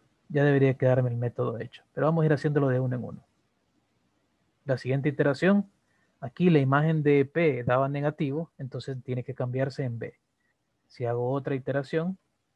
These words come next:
me, todavía lo tenía negativo, así que se volvió a pasar, este P se trasladó aquí, al, al B, a la columna de la B. Y se continúa haciendo eso,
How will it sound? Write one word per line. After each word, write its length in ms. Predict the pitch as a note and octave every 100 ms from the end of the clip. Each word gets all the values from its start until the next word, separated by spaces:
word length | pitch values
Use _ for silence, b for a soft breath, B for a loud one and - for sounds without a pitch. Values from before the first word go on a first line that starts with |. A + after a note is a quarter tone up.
| _ _ _ _ _ _
me, 280 | - B2 B2+ - -
todavía 260 | B2+ B2+
lo 100 | D#3
tenía 280 | D3 D3 D3
negativo, 500 | C3+ C#3 C3+ E3+ F3+
así 160 | C#3+ B2+
que 140 | C#3
se 100 | B2+
volvió 420 | A#2+ A#2+ A#2 C3 -
a 180 | D3+ -
pasar, 460 | C#3 - D#3 F3 _
este 220 | _ -
P 320 | C3 D#3 F3+ - _ _ _ _ _ _ _ _ _ _ _
se 160 | D3
trasladó 480 | C3 C3+ C3 B2 C3
aquí, 280 | B2 - - _ _ _ D3+
al, 260 | C#3 B2+ C3 _ _ _
al 140 | B2
B, 240 | A#2 A#2+ - _ _
a 40 |
la 80 | B2
columna 360 | - B2+ C3 B2
de 60 |
la 120 | A#2 B2
B. 140 | B2+ _ _ _ _ _ _ _ _ _ _ _ _
Y 80 | E3
se 160 | C3
continúa 400 | - A#2 A#2+ C3+
haciendo 360 | C3+ D3+ D#3 F3
eso, 300 | D3 E3+